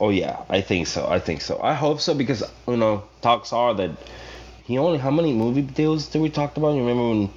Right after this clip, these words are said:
Spider-Man, when Spider-Man was in crisis, you know, with, with Marvel and Sony, they, like, Sony was like, "Nah, we don't wanna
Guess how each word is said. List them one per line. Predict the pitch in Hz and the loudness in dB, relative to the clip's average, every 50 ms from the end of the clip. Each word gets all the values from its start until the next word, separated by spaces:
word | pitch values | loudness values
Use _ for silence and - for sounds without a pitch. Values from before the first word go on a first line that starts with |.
| - - - | -14 -12 -12
Spider-Man, | - - - 98 101 104 104 104 101 101 98 - | -10 -4 0 0 2 2 2 2 2 2 2 0
when | 101 95 92 | 0 0 0
Spider-Man | - - - 101 98 98 95 92 92 | -2 -2 0 2 2 2 2 2 2
was | 92 90 | 0 0
in | 95 85 | -2 -4
crisis, | 82 - 104 92 92 92 - - 92 95 - - - - - - - - - - - - - - | -2 0 2 2 2 2 2 -2 -2 -2 -4 -8 -14 -18 -18 -16 -14 -14 -14 -14 -16 -18 -8 -6
you | 95 87 | -2 0
know, | 92 90 90 90 90 | 2 2 2 2 2
with, | 87 90 - - - - | 0 0 -2 -4 -6 -4
with | 80 85 82 - - | -2 -2 -2 -2 -2
Marvel | 90 87 85 85 85 82 87 85 85 | 0 2 2 2 2 2 2 2 2
and | 85 82 80 | 2 0 0
Sony, | 80 - - 95 90 87 85 85 87 85 | -4 -4 -2 0 2 2 2 2 0 2
they, | 80 78 76 71 | 0 0 0 0
like, | 71 78 78 73 - _ | 0 -2 -2 -2 -4 _
Sony | - 101 90 92 | -4 -2 0 0
was | 90 - | 0 0
like, | 92 78 - - | -2 -2 -2 -2
"Nah, | 95 98 101 104 113 120 110 95 78 67 - - | -2 0 0 2 2 2 2 2 -2 -4 -6 -10
we | - - 113 113 | -6 -4 -2 0
don't | 101 85 82 92 | 0 0 0 0
wanna | 90 67 50 | -2 -2 -4